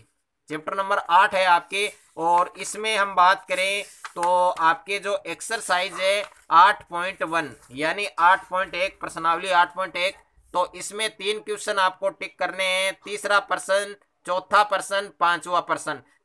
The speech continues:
तीनों में से एक क्वेश्चन आपको अर्धवार्षिक परीक्षा दो हज़ार इक्कीस में मिलने वाला है, ओके, मैथ्स के पेपर में। और उसके बाद में जो प्रश्नावली है आपकी एक्सरसाइज है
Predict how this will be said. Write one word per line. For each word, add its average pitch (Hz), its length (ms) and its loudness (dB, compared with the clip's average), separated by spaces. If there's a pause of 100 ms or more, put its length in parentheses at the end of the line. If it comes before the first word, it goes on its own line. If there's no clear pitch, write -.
तीनों 196 360 0
में 208 180 0
से 214 240 -2
एक 196 420 -4
क्वेश्चन 190 460 -6
आपको 175 340 2
अर्धवार्षिक 185 920 2
परीक्षा 180 420 -2
दो 170 160 -4
हज़ार 175 380 0
इक्कीस 175 380 -16
में 190 160 -6
मिलने 165 320 -8
वाला 151 260 2
है, 139 220 -6
ओके, 202 340 -4 (420)
मैथ्स 185 340 -6
के 175 120 -10
पेपर 151 360 -4
में। 135 180 -10 (340)
और 156 480 0
उसके 220 320 -6
बाद 202 260 4
में 214 200 -4
जो 214 120 -2
प्रश्नावली 190 760 0
है 202 100 4
आपकी 175 460 6
एक्सरसाइज 185 680 -2
है 190 140 2